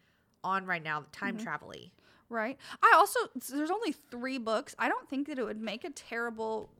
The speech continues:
Speaker 2: movie trilogy, uh,
Speaker 1: Okay.
Speaker 2: like, in the Hunger Games trilogy kind
Speaker 1: Sure.
Speaker 2: of realm. But I just think it would be super cool
Speaker 1: Yeah.
Speaker 2: to see that come to life.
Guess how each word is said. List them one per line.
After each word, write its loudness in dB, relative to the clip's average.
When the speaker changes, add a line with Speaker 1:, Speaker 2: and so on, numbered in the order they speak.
Speaker 2:
movie -6
trilogy, -12
uh, 0
Speaker 1:
Okay. -2
Speaker 2:
like, -2
in -2
the -2
Hunger -2
Games -6
trilogy -4
kind -8
Speaker 1:
Sure. -4
Speaker 2:
of -10
realm. -2
But -2
I 0
just -8
think -4
it -4
would -6
be -8
super -8
cool -6
Speaker 1:
Yeah. -8
Speaker 2:
to -6
see -6
that -4
come -12
to -14
life. -10